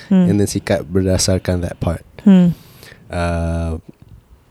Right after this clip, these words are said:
Speaker 2: and now I can't do that yet because I don't have enough hair. When I can,
Speaker 1: Hmm.
Speaker 2: that's when I start conditioning.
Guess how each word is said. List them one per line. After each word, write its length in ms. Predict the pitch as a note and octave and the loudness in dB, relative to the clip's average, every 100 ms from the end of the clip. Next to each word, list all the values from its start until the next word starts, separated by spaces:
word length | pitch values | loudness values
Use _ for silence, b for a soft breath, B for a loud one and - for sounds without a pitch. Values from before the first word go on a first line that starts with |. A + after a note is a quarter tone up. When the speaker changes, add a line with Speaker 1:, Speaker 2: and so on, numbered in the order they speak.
| - | 2
Speaker 2:
and 120 | A2 | 6
now 160 | C3+ | 6
I 80 | C#3+ | 6
can't 260 | C#3 A#2 F2 | 4 0 4
do 180 | A2 A2+ | 4 6
that 160 | G2 | 4
yet 200 | G2 F2+ | 0 -2
because 240 | G2+ G2+ F#2+ | 0 0 0
I 80 | |
don't 180 | F#2+ F2+ | -2 -2
have 180 | G#2 F#2+ | 0 2
enough 220 | F#2 - | 2 2
hair. 220 | A2 F#2 | 4 6
When 240 | F#2 A#2 B2 | 6 8 8
I 120 | A#2 | 6
can, 480 | A2+ - A#2+ G2 F#2+ A#2+ | 6 4 4 4 4 6
Speaker 1:
Hmm. 280 | G#3 F#3+ F#3+ F#3 - | 6 6 6 2 -2
Speaker 2:
that's 240 | G2+ - | -2 2
when 160 | G2 F2 | 2 2
I 200 | E2 D2 | 0 -4
start 320 | - E2+ - | -2 -2 -2
conditioning. 560 | - D2+ C#2+ E2 D2 - | -6 -6 -4 -6 -6 -8